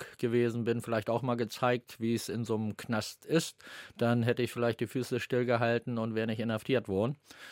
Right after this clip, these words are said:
Es war allerdings für mich schon, äh, zu spät, aber dadurch eben die Idee, junge Menschen, die schon mehrfach polizeilich oder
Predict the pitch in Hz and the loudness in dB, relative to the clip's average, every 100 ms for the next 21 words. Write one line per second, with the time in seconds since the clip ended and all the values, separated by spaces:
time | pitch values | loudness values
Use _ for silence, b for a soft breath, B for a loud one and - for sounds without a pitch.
0 | B B B B 110 110 127 123 120 127 | B B B B 2 8 10 10 8 6
1 | 123 - - 127 127 - - 127 120 117 | 4 0 2 2 4 2 4 6 6 4
2 | 110 107 107 - 120 - 135 147 151 123 | 4 4 2 2 2 6 6 6 6 4
3 | 127 123 120 110 101 80 107 104 113 120 | 6 6 4 2 -6 -8 -4 2 4 6
4 | 120 117 113 110 113 117 110 101 113 117 | 6 4 4 0 0 2 2 4 4 6
5 | 113 113 104 123 127 117 113 113 110 110 | 4 4 4 4 4 4 2 2 0 0
6 | 117 107 110 - 107 - 101 98 - 107 | 0 2 2 2 -2 -2 -4 -2 0 0
7 | 110 107 104 101 95 | 0 -2 -2 -2 -2